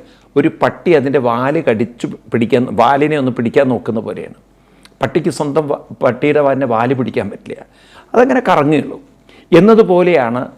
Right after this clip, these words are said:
നമ്മൾ എത്ര സ്വപ്നങ്ങൾ കണ്ട് പ്രയത്നിച്ചാലും, പ്രയത്നിച്ചാലും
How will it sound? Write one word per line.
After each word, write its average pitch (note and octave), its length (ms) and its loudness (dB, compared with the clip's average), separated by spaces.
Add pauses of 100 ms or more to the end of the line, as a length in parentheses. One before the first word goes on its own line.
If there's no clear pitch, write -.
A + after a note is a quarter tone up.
(140)
നമ്മൾ C#3+ 240 0
എത്ര - 520 -4 (380)
സ്വപ്നങ്ങൾ F3 640 -2
കണ്ട് D3 220 0 (140)
പ്രയത്നിച്ചാലും, C3+ 800 0
പ്രയത്നിച്ചാലും A#2 680 -4